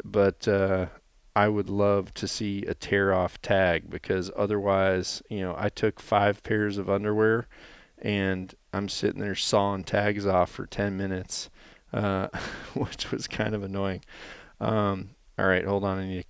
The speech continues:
to get a drink of coffee here. Knocked and Loaded, by the way. It should be coming in, I think, back in stock today. Ah, that's good. Um, all right, so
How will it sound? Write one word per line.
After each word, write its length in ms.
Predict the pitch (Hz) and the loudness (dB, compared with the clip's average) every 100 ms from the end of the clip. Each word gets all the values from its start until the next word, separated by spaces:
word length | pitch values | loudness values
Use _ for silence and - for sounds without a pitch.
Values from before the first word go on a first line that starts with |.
| - - | -16 -20
to 100 | - | -6
get 160 | 120 101 | -4 -2
a 120 | 90 | -4
drink 420 | 95 - 98 85 | -4 -4 -4 -4
of 200 | 95 - - _ | -10 -12 -20 _
coffee 400 | - 90 90 92 | 4 6 4 -2
here. 340 | 92 92 95 - _ | -6 -6 -6 -10 _
Knocked 300 | 120 117 - | 2 2 2
and 100 | 98 | -6
Loaded, 280 | 92 104 95 | -4 -4 -4
by 140 | 87 - | -6 -6
the 100 | 50 | -6
way. 140 | 50 | -6
It 180 | - - | -8 -10
should 200 | - - | -8 -6
be 120 | 50 | -6
coming 440 | - 101 104 110 - | -8 -8 -8 -14 -12
in, 280 | 110 98 95 | -8 -6 -4
I 80 | 92 | -6
think, 340 | - 104 - | -8 -10 -2
back 240 | 50 - | 0 0
in 80 | - | -4
stock 340 | - - 101 - | -8 -4 -4 -4
today. 440 | 95 98 107 107 - - _ - _ _ _ _ _ _ - - - - - - - - - - - _ - - - - - _ _ - - - - _ - | -6 -2 -2 -4 -12 -20 _ -20 _ _ _ _ _ _ -20 -20 -20 -20 -20 -20 -20 -20 -20 -20 -20 _ -20 -20 -20 -20 -20 _ _ -20 -12 -12 -12 _ -12
Ah, 420 | - - - - - - _ - - | -8 -8 -10 -14 -16 -20 _ -20 -14
that's 200 | 110 - | -12 -8
good. 260 | - - - - - - - - - | -6 -6 -8 -20 -20 -20 -20 -20 -2
Um, 400 | 120 117 113 107 - | 2 4 2 -2 2
all 120 | 123 131 | 8 8
right, 280 | 117 95 - | 8 6 0
so 500 | - - 117 113 104 | -2 6 8 8 4